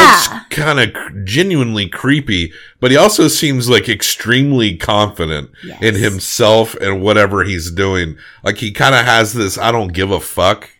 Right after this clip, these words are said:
Speaker 1: kinda mentality.
Speaker 2: Yeah.
Speaker 1: But he immediately seems enamored by her, and,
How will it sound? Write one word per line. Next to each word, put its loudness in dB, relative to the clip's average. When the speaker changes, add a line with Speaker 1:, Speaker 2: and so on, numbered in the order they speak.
Speaker 1:
kinda 2
mentality. 2
Speaker 2:
Yeah. 0
Speaker 1:
But 6
he 6
immediately 0
seems -4
enamored 2
by 4
her, 4
and, -6